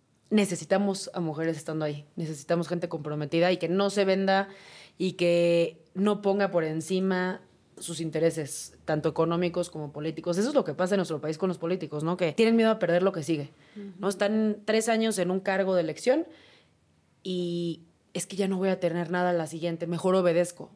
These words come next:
Speaker 1: No.
Speaker 2: Mm.
Speaker 1: O sea, estás ahí, da todo lo que tengas, deja el corazón, representa a las personas, haz lo que puedas, no traiciones tus ideales, sé
Speaker 2: Sí.
Speaker 1: firme, sé congruente y siempre con tus
Speaker 2: Sí.
Speaker 1: convicciones por delante.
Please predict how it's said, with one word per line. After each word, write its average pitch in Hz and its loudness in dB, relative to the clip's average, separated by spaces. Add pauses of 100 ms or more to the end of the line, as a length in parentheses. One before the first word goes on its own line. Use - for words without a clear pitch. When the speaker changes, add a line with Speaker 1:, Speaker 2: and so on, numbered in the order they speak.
(320)
Speaker 1:
No. 196 -4
Speaker 2:
Mm. - -16 (420)
Speaker 1:
O - -20
sea, 185 0
estás 226 0
ahí, 214 2
da 208 0
todo 269 4
lo 220 0
que 165 -8
tengas, 185 -4
deja 220 0
el 226 0
corazón, 165 0
representa 208 2
a - 4
las 196 2
personas, 170 -2 (400)
haz 208 -4
lo 262 4
que 185 -2
puedas, 185 2
no 214 4
traiciones 214 2
tus 165 -12
ideales, 175 0
sé 196 -2
Speaker 2:
Sí. 196 -12
Speaker 1:
firme, 208 4
sé 190 -2
congruente 185 2
y 170 -4
siempre 226 4
con 165 -4
tus - -16
Speaker 2:
Sí. - -20
Speaker 1:
convicciones 180 -2
por 170 -4
delante. 156 -4